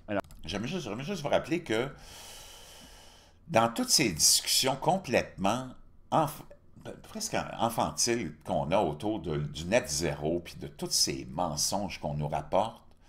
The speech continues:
Speaker 2: que l'an dernier, on a atteint des niveaux de production de pétrole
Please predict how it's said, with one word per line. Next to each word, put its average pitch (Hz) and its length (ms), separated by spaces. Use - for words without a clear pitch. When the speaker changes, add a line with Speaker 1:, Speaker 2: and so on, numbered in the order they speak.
Speaker 2:
que 82 260
l'an 101 280
dernier, 76 640
on 82 240
a 120 260
atteint 127 460
des 78 240
niveaux 90 560
de 69 260
production 110 800
de 76 100
pétrole 101 760